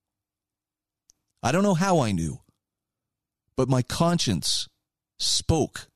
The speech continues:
loudly to me and said, "This is not about protecting other people. This is about determining who will submit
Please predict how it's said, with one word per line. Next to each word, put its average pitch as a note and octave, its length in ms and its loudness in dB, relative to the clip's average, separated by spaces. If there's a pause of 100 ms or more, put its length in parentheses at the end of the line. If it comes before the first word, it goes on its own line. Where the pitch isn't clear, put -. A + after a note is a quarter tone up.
loudly B2 500 0
to G#2 200 0
me F2 120 0
and G2+ 100 -2
said, F#2+ 320 -2 (1400)
"This C3 200 0
is C#3 140 -2
not C#3 180 0
about A2+ 520 -2 (240)
protecting G#2 440 -2
other F2 140 -2
people. F2+ 300 -2
This - 220 -2
is D#3+ 100 -4
about C3+ 480 -2 (500)
determining C3+ 560 0 (220)
who - 180 2
will F3+ 160 4
submit D3+ 640 -2